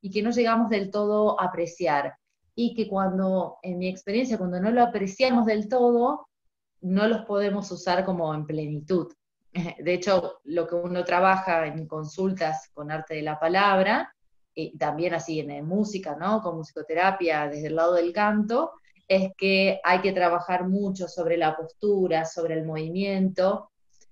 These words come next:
eh, en, en, en que se, esa persona esté presente en su cuerpo, esté bien erguido, para que la voz pueda librarse, tanto para el habla como para el canto.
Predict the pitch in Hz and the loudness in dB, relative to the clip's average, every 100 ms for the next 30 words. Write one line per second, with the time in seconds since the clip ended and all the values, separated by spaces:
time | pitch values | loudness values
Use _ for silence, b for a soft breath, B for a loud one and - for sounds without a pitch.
0 | _ 170 160 156 147 143 - 165 156 147 | _ 2 4 2 0 -4 -6 -8 -8 -8
1 | 165 160 147 - - 151 165 175 170 - | -8 -8 -8 -12 -12 -10 -10 -10 -12 -12
2 | 180 170 170 190 175 - 180 175 160 226 | -8 -8 -6 -6 -6 -6 -6 -6 -4 0
3 | 226 202 190 190 214 175 160 - - 208 | 2 2 2 2 0 -6 -10 -12 -4 2
4 | 208 202 202 208 269 - _ _ - 151 | 2 2 -2 -2 -2 -6 _ _ -20 -8
5 | 175 160 208 226 208 196 208 208 226 302 | -6 -2 0 2 2 0 0 0 2 0
6 | - - - 190 254 175 170 214 254 - | -4 -14 -2 0 0 0 2 4 2 2
7 | 196 170 165 160 151 143 147 147 160 175 | 2 2 0 -2 -2 -4 -8 -8 -6 -4
8 | 185 196 202 202 214 220 226 - 160 156 | -2 0 0 0 0 -2 -2 -8 -14 -10
9 | 151 160 160 196 165 156 147 | -8 -4 0 0 0 -6 -14